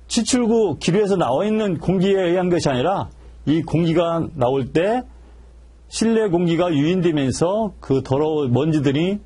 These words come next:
먼지 등이 치출구 바깥쪽 천정면에 달라붙어, 어, 시커멓게 되는 현상, 더러워지는 현상이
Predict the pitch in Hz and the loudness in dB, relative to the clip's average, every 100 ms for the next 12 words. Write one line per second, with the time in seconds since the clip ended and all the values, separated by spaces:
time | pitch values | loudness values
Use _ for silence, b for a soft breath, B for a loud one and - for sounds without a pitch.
0 | - 123 147 151 143 185 233 - b b | -4 0 0 0 0 0 -2 -6 b b
1 | b - 202 - 196 175 139 139 160 165 | b -6 -4 0 0 2 0 -2 -2 -2
2 | 135 185 180 170 135 127 185 196 123 123 | -2 -2 0 0 0 0 -2 -2 -2 -2
3 | 110 - 127 139 B B B 95 98 90 | -2 -4 -4 -4 B B B -2 -2 -2
4 | - 170 165 139 117 101 98 92 92 90 | -4 -2 0 0 0 0 -2 -2 -4 -4
5 | - 123 131 120 104 101 101 113 190 | -2 -2 0 0 0 -2 -2 -2 -2